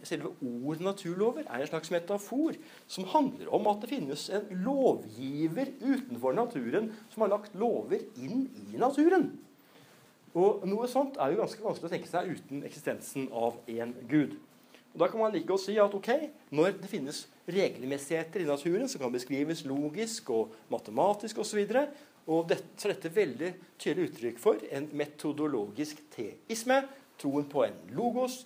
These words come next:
troen på en lovgiver og så videre, og altså støtter vitenskapen som prosjekt en filosofisk teisme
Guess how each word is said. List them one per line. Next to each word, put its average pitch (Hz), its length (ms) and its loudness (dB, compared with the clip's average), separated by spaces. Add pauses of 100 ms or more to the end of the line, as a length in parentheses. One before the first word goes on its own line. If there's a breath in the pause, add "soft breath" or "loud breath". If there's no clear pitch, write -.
troen 117 320 -4
på 98 160 -12
en 95 160 -12
lovgiver 202 720 6
og 117 100 -6
så - 80 -10
videre, 143 300 0 (460 loud breath)
og 175 260 2 (100)
altså 302 540 6 (340 loud breath)
støtter - 640 0
vitenskapen 165 680 0 (180)
som 147 400 4
prosjekt - 680 4 (440 soft breath)
en 151 160 0
filosofisk 156 720 -2
teisme 269 540 2